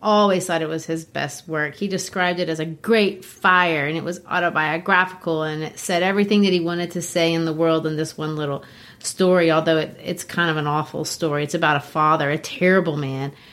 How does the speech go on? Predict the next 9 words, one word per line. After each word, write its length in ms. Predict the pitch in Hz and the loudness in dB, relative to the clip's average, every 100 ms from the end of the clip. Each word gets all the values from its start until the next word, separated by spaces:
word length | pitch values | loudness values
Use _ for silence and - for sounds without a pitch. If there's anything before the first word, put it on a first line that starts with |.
| - - - | -20 -20 -20
whose 520 | - 196 180 175 170 - | -2 2 4 2 0 0
son 260 | 190 180 | 2 2
announces 640 | 175 170 170 175 175 165 165 | 2 2 0 0 -4 -4 -2
that 320 | 151 143 - _ _ - | -2 -2 -8 _ _ -8
he's 220 | 185 180 | -4 -4
going 300 | - 175 170 | -4 -4 -4
to 80 | 165 | -6
get 200 | 165 165 | -4 -2
married, 600 | 196 240 240 226 208 208 | 2 2 4 4 2 -2